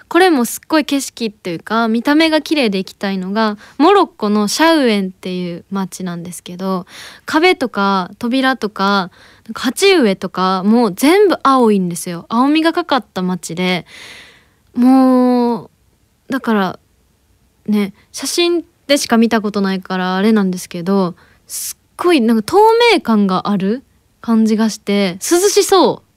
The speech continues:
わかんないんですけど、ど-、実際どうなのか。でもなんかその、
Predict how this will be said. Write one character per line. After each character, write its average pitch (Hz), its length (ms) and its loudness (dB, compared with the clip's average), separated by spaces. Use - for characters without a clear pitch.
わ - 140 2
か 427 160 4
ん 403 60 6
な - 100 -2
い 370 80 4
ん - 20 0
で 320 120 2
す - 80 -6
け 247 140 2
ど、 220 160 4
ど-、 226 180 -2
実 262 140 4
際 302 260 4
ど 302 100 4
う 285 40 0
な 233 100 2
の 196 120 -4
か。 - 220 -8
で 285 80 0
も 277 60 2
な 269 80 2
ん - 40 -8
か - 40 -10
そ 277 120 -6
の、 262 180 -4